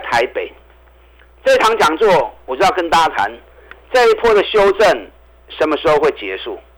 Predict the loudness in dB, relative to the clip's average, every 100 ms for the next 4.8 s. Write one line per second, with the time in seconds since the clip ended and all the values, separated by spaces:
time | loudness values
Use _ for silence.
0 | _ _ _ -20 _ -6 -2 0 2 2
1 | 0 0 -2 -2 -4 -2 -2 0 -2 -2
2 | -4 -6 -14 _ _ _ _ _ _ _
3 | _ _ 0 2 2 2 0 0 -4 -2
4 | 0 0 0 -4 -6 -12 -14 -16